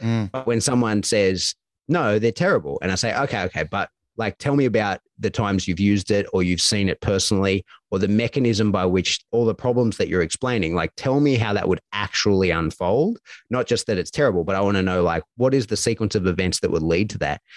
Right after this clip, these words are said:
Speaker 2: And if you can explain all that, cool. But if you can't, then I'm just not interested. I just don't wanna hear it. And I think that's the problem, that in our industry, there's just not enough discourse of that type.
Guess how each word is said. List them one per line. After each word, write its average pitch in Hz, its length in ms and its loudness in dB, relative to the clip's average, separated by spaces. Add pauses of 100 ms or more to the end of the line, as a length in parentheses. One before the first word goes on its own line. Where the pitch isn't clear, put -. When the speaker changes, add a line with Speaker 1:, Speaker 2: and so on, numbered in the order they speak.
(120)
Speaker 2:
And 208 100 2
if 233 60 2
you 285 60 4
can 302 60 4
explain 233 320 0
all 170 80 2
that, - 240 0
cool. 117 200 2
But - 140 0
if 104 100 -2
you 120 80 0
can't, 131 440 0
then 92 320 0 (100)
I'm 113 80 2
just 165 200 2
not 85 180 0
interested. - 500 -2
I 123 60 -2
just 131 140 -2
don't 95 120 0
wanna 80 160 0
hear 113 220 2
it. - 100 -2 (520)
And 156 100 0
I 151 60 0
think 170 200 0
that's 151 240 -4
the 120 100 -6
problem, 113 420 0
that 101 180 0 (180)
in 123 140 0
our 110 360 0
industry, 147 460 0
there's 95 200 0
just - 240 -2
not 120 320 0
enough 101 360 -2 (140)
discourse 95 640 0
of 82 160 -6
that 82 240 -6
type. - 400 -4